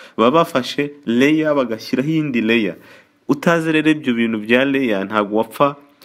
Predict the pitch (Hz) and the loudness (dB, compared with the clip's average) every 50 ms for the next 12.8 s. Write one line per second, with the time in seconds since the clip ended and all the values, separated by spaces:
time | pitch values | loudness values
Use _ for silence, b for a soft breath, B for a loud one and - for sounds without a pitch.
0 | b - 113 110 - - 135 131 113 107 107 - - 107 95 - - 101 101 101 | b -8 -8 -4 0 2 2 2 2 0 -4 -4 -6 -8 -6 -6 -8 -8 -8 -4
1 | 101 117 160 143 131 127 135 135 135 135 B B B B _ 101 104 113 120 123 | 0 0 0 0 0 -2 -2 -4 -4 -6 B B B B _ -6 -4 0 0 0
2 | 123 123 - - - - - - 117 101 - 95 - - 92 85 82 - - _ | 0 0 -4 -10 -18 -10 -6 -6 -6 -6 -6 -14 -8 -8 -8 -8 -8 -12 -18 _
3 | b b b b b b b b - - - - 120 113 123 131 143 143 143 - | b b b b b b b b -12 -12 -4 -2 0 0 2 0 0 -2 -8 -10
4 | - - 147 143 143 143 B B B B - 101 104 104 104 101 101 101 101 101 | -8 -6 -6 -6 -6 -8 B B B B -4 0 0 2 2 2 0 0 0 0
5 | 101 101 101 98 98 95 90 80 - - - 95 117 110 107 107 107 104 107 117 | -2 -2 -2 -2 -2 -4 -4 -6 -10 -10 -8 -6 -4 -2 -2 -2 -2 -4 -2 -2
6 | 135 147 147 139 139 135 135 139 139 - - 117 123 127 113 104 101 98 95 - | -2 0 0 0 -2 -2 -4 -6 -6 -2 -2 0 0 0 -2 -4 -6 -8 -12 -10
7 | - 101 98 95 95 95 104 113 123 123 b b b b b b b b b _ | -10 -6 -4 -4 -4 -2 -2 -4 -4 -6 b b b b b b b b b _
8 | _ _ - - 110 - - - 123 117 117 b b b b b _ _ - - | _ _ -12 -12 -10 -10 -6 -6 -6 -6 -6 b b b b b _ _ -10 -8
9 | 95 95 92 92 90 90 87 90 87 87 87 90 90 87 - - _ - - - | -6 -4 -4 -4 -4 -6 -6 -6 -6 -4 -4 -4 -6 -6 -8 -14 _ -16 -16 -16
10 | - - 120 120 113 110 110 110 110 120 123 131 - - - _ - - - - | -12 -10 -6 -2 -2 0 0 0 0 -2 -2 -2 -4 -10 -18 _ -14 -14 -14 -10
11 | - - 107 104 104 107 110 110 110 110 110 110 107 104 - - - 101 107 110 | -6 -6 -4 -4 -2 -2 0 0 2 2 2 2 2 0 -2 -4 -4 -2 0 2
12 | 107 107 104 - - - 127 127 135 139 143 139 135 135 135 135 | 2 2 0 -2 -10 -2 -2 0 0 0 -2 -4 -2 -2 -2 -2